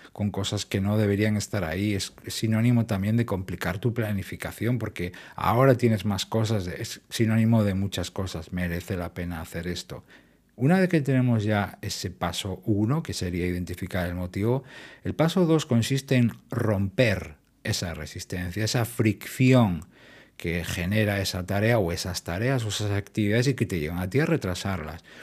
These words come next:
En otras palabras, vamos a allanar el camino, vamos a preparar, simplificar, em, como te decía, a mí me gusta decir esto, romper la resistencia. A ver,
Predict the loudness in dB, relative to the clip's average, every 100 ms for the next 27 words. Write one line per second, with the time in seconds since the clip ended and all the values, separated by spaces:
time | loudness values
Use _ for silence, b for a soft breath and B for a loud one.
0 | B B -2 -2 0 -4 -6 -6 -6 -10
1 | -14 -16 -20 b b b -2 0 2 2
2 | 2 0 0 0 2 2 2 2 -4 -6
3 | -6 -4 -6 -6 -2 -2 0 -2 -2 -2
4 | -2 -2 2 4 2 2 -2 -2 -2 -4
5 | -2 -4 2 2 2 0 B B B B
6 | B -8 -4 -2 -2 -2 -4 -4 -2 0
7 | -2 2 2 0 2 2 4 2 2 0
8 | 2 2 0 -2 -10 _ 0 2 2 2
9 | 6 6 4 -10 _ _ -6 -2 -2 -4
10 | -6 -8 -4 -2 -4 -8 -10 -10 -12